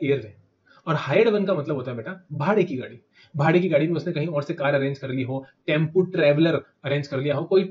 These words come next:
truck arrange कर लिया हो, वो भाड़ा। ट्रांसपोर्टर की बात नहीं कर रहा मैं, भाड़े में transporter की बात नहीं कर रहा हूं मैं, ये ध्यान रखना, ठीक है? हाँ जी sir,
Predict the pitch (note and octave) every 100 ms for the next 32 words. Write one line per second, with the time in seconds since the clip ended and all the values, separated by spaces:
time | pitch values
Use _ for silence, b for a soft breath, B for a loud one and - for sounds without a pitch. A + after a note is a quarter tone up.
0 | - A3 G#3+ D#3 - _ C#3+ D3+ D#3 C3+
1 | B2+ B2+ - _ _ A#3+ E3+ C#3 - -
2 | E3 F3 A3+ B3 A#3+ G#3 F3 G3+ A#3+ C3
3 | - _ _ _ _ _ _ _ _ _
4 | - A2+ E3+ A#3+ C4+ G3 F#3+ A#3 A#3+ A3
5 | G3 F3 - A3+ C#3+ - _ F#3 E3+ D3
6 | - - _ _ _ _ _ _ _ _
7 | _ _ - F#3 B3+ - - - B2+ A#2
8 | -